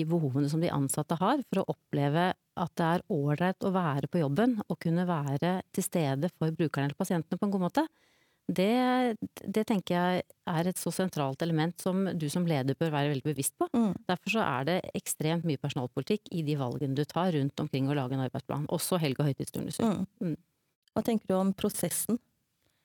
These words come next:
Speaker 2: Hvordan, hvordan bør den være for at han skal få til det her på en god måte?
Speaker 1: Prosessen bør involvere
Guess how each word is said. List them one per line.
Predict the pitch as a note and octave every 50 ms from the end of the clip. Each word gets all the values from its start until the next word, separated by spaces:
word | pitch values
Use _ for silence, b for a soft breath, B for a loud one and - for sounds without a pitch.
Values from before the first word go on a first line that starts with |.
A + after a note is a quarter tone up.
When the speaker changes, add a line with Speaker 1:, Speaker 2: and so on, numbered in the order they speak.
| - _
Speaker 2:
Hvordan, | _ G#3+ G#3+ G#3 G#3+ G#3 -
hvordan | G#3 G#3+ G#3 G#3 G#3+ G#3+
bør | G#3+ G#3+ F#3+
den | - F3 D#3+ D#3 D#3+
være | D#3+ E3 E3 - G#3
for | - - G3
at | - -
han | F#3 F#3 F3+
skal | - - - F#3+ F#3 F#3 F#3 F3+ F#3+ G3 - _
få | - E3+ -
til | - F3+ F3+
det | F3+ F3+ F3+
her | F3 E3+ F3
på | E3+ - F3+
en | F3 F3
god | F3 F3 F3
måte? | F3 - - F#3+ A3 - _ _ _ _ _ -
Speaker 1:
Prosessen | G#3 G3+ - - E3 - - F3 E3
bør | F3
involvere | E3+ F3+ F#3 E3+ D3+ C3+ B2 B2 C3 D3+ D#3+